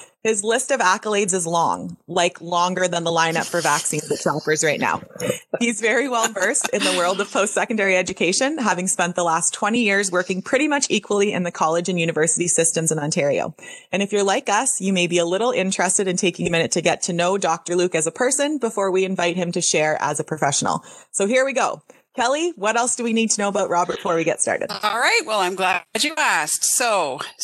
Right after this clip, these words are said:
Speaker 2: Saskatchewan, home to chiseled badlands, thick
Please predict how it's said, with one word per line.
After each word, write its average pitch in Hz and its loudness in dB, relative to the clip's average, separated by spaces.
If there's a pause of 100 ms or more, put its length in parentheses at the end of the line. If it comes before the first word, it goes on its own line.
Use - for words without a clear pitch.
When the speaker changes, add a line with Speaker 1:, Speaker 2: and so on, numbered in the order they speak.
(340)
Speaker 2:
Saskatchewan, 180 0 (320)
home 277 0 (280)
to 165 -4
chiseled 302 -2
badlands, 226 0 (320)
thick 294 2